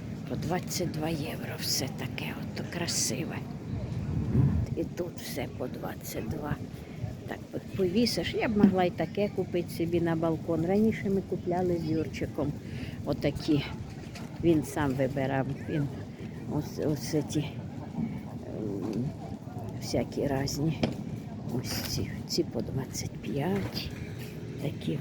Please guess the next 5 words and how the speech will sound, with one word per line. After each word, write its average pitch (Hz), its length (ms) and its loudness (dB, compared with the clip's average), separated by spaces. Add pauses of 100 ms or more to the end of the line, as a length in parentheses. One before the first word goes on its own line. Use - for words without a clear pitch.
(140)
оце. - 200 -4 (2750)
Ці - 140 4
по - 180 0
двадцять - 760 -4
два. 151 180 0